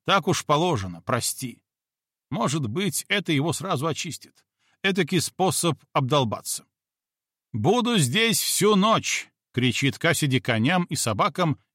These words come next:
и приветственно машет им всем рукой. Пегая в ответ машет ему хвостом, как на рекламе шампуня.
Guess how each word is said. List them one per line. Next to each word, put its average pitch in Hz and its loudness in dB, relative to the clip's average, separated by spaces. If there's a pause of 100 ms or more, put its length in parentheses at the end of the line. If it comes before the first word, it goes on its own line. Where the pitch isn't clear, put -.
и 156 2
приветственно 151 0
машет 120 0
им 156 0
всем 135 -2
рукой. - -12 (960)
Пегая 220 6
в 180 4
ответ 170 2
машет 160 2
ему 175 4
хвостом, 170 2
как 156 0
на 139 2
рекламе 131 0
шампуня. 98 -6